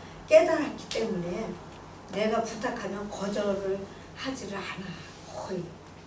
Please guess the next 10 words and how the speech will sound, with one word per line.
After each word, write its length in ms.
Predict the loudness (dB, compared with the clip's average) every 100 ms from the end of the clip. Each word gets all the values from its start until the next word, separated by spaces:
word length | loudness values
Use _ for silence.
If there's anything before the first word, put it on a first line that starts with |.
| -14 -14 -6
그래가지고, 420 | -2 0 0 -2
어, 840 | -4 -4 -10 -12 -12 -10 -4 -4 -4 -6 -10 -12 -12 -2
딸도 640 | 6 8 8 4 2 2 0 -6 -8
교회 440 | 0 4 8 8 6
일에는 640 | 4 4 4 4 4 2 -4 -10 -4
빠지지 420 | 0 0 0 0 0
않고 320 | 0 0 0 0
열심히 920 | 0 -4 -2 2 2 2 2 2 0
도와주고 460 | 2 4 4 2 -4 -8 -8
그래요. 280 | -8 -4 -4